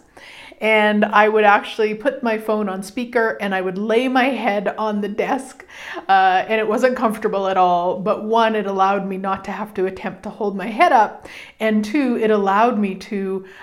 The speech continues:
uh, to stay present for the call. And it was tough. It was very, very tough.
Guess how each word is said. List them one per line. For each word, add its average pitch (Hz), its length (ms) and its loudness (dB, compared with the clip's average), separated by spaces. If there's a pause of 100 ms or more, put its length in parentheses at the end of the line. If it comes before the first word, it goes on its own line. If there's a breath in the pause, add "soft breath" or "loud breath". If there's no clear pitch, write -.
(100)
uh, 180 300 -4
to 190 200 -6
stay 190 280 -2
present 185 460 -6
for 190 160 -8
the 170 100 -8
call. - 460 -8
And 202 160 -4
it 208 140 -6
was 180 380 -8
tough. - 640 -10
It 202 120 -4
was 190 140 -8
very, 196 540 0
very 175 400 -6
tough. - 420 -14